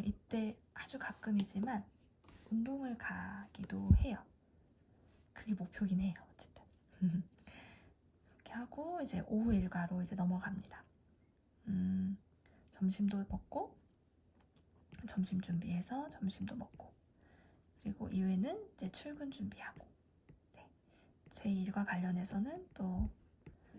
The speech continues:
따로 이야기를 나눠보도록 할게요. 자, 오늘 소라라는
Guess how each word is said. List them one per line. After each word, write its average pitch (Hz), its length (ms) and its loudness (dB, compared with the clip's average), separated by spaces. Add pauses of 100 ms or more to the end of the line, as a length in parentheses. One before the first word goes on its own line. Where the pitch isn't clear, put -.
(320)
따로 262 460 -4 (560)
이야기를 202 300 0
나눠보도록 180 520 -6
할게요. - 300 -16 (1080)
자, 190 380 -4
오늘 202 420 4
소라라는 240 720 0